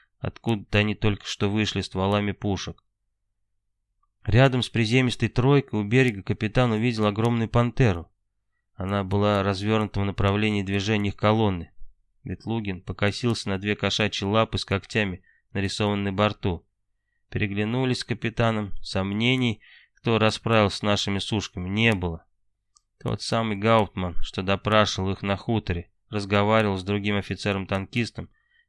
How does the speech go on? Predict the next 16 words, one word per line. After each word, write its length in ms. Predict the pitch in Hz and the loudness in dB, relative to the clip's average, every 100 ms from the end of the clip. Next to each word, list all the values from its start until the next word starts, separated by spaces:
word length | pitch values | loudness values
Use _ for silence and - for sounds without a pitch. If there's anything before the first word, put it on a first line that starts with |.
| _ | _
видимо, 500 | 127 123 117 120 113 | -2 -2 -2 0 0
из 80 | 104 | -2
деблокирующей 720 | 110 110 117 - 120 98 98 | -2 0 0 2 0 0 -2
группировки. 720 | 101 - 117 117 92 - - _ _ _ _ _ _ - | -4 0 0 2 0 -8 -20 _ _ _ _ _ _ -10
Гауптман 500 | 98 110 107 104 101 | 0 0 0 -2 0
размазал 600 | 98 98 110 113 101 98 | 0 0 2 2 2 -2
копоть 440 | - 113 104 92 | 0 0 0 -4
по 80 | 101 | -2
лицу 380 | 98 92 123 117 | -2 -2 0 2
и 80 | 101 | 2
махнул 440 | 101 - 110 107 | 0 0 0 2
рукой 320 | 98 - 107 | 0 2 0
в 60 | 95 | 2
сторону 340 | - 101 101 | -2 -2 -2
другого 360 | 95 98 101 98 | -4 0 0 0
берега. 480 | 98 95 87 80 | 0 0 -2 -10